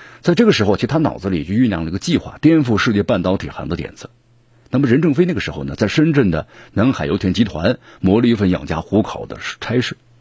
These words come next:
也想呢下海做生意，但是呢缺乏商场斗争经验呐。任正非当时被骗子骗了两百万的贷款，工作也丢了。任正非一时走投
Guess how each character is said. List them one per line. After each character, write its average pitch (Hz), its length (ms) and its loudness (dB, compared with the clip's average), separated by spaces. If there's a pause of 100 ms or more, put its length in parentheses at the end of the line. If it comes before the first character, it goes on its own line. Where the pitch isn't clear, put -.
(760)
也 123 140 4
想 78 180 -4
呢 76 80 -6
下 - 140 -4
海 - 140 -8
做 - 160 -6
生 101 180 -4
意， 117 180 -4
但 113 140 2
是 98 60 0
呢 95 80 4
缺 117 200 2
乏 110 160 0
商 127 200 0
场 76 140 -6
斗 98 140 0
争 101 120 0
经 117 100 2
验 120 180 2
呐。 - 160 -10 (180)
任 110 180 2
正 123 120 4
非 113 140 0
当 117 160 0
时 - 120 -4
被 101 140 0
骗 123 300 2
子 73 180 -6 (220)
骗 117 160 0
了 95 80 2
两 95 240 0
百 69 180 -2
万 85 160 0
的 78 80 -4
贷 78 140 -4
款， 76 200 -14 (200)
工 104 240 2
作 - 160 -6
也 - 60 -20
丢 - 160 -10
了。 - 140 -14 (880)
任 180 160 2
正 196 120 4
非 196 120 4
一 196 100 4
时 165 160 4
走 90 160 0
投 143 300 4